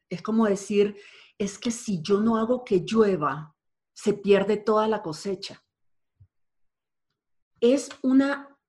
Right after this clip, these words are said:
no hay forma más efectiva de condenarte, porque no hay forma humana de que hagas que llueva. Pero si estás automáticamente asociando el hecho de que no llueva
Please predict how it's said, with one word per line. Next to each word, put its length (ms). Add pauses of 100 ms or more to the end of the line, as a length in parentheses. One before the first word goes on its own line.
(680)
no 180
hay 100
forma 320
más 240
efectiva 520
de 120
condenarte, 760 (1200)
porque 280
no 100
hay 140
forma 720
humana 840 (400)
de 200
que 140
hagas 260
que 140
llueva. 460 (460)
Pero 160
si 140
estás 360
automáticamente 920
asociando 540
el 80
hecho 200
de 120
que 100
no 120
llueva 460